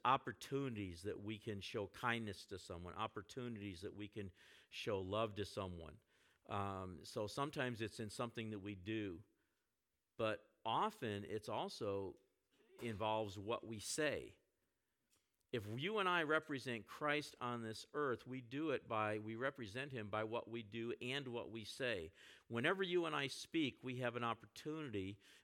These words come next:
before us in how, in, in, in how we speak into or respond to any given situation. That's why Paul says, "Let's our, let our conversation be gracious, be attractive." That means not contentious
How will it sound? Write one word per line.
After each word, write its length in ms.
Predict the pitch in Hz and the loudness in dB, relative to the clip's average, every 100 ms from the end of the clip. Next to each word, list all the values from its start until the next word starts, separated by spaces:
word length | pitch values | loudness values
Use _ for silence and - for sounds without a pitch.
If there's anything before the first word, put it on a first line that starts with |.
| - | -8
before 440 | 110 - 151 139 | -6 0 4 4
us 160 | 110 - | 4 0
in 120 | 110 | -4
how, 220 | 120 120 | 0 0
in, 180 | 107 117 | 2 0
in, 460 | - 120 113 123 120 | 0 -4 -4 -4 -4
in 180 | - 117 | -4 -4
how 320 | 113 127 156 | -2 2 2
we 160 | 156 127 | 2 -4
speak 640 | 104 - - 156 175 - - | -6 -10 -2 0 0 -4 -2
into 580 | 165 165 - 107 101 - | -2 -2 -4 -4 -4 -2
or 180 | 113 113 | -2 -2
respond 800 | 113 110 - - 131 139 143 | -2 -4 -6 -2 2 2 2
to 220 | 135 113 101 | -2 -6 -2
any 240 | 113 127 113 | -2 -2 -4
given 300 | 110 120 120 | 0 0 0
situation. 800 | 107 117 107 104 107 110 104 - - - - - - _ - | -4 -8 -8 -6 -2 -2 -4 -10 -14 -16 -16 -16 -20 _ 6
That's 200 | 143 185 | 6 6
why 120 | 214 | 0
Paul 340 | 196 160 156 156 | 0 2 2 4
says, 260 | 127 95 | 0 0
"Let's 180 | 120 - | 0 0
our, 160 | 165 - | -2 -2
let 200 | - 131 | 0 4
our 100 | 196 | 4
conversation 880 | 160 156 143 127 113 123 127 135 120 | 2 -2 -2 -2 0 2 2 0 -6
be 200 | 98 104 87 | -6 -8 -8
gracious, 800 | 90 113 135 139 110 87 - - _ _ _ _ _ _ _ _ _ _ _ - | 0 4 4 2 -4 -8 -12 -16 _ _ _ _ _ _ _ _ _ _ _ -12
be 160 | 95 110 | -2 0
attractive." 800 | 110 - - 127 131 - 120 90 85 - _ _ _ _ _ _ _ _ _ _ _ _ | 0 -2 2 6 6 4 -2 -2 -4 -18 _ _ _ _ _ _ _ _ _ _ _ _
That 180 | 117 135 | 0 2
means 300 | 139 123 95 | 2 0 0
not 320 | 110 127 139 | 6 6 4
contentious 920 | 147 127 - 131 131 - 98 - - | -4 -4 -2 -2 -2 -4 -6 -8 -14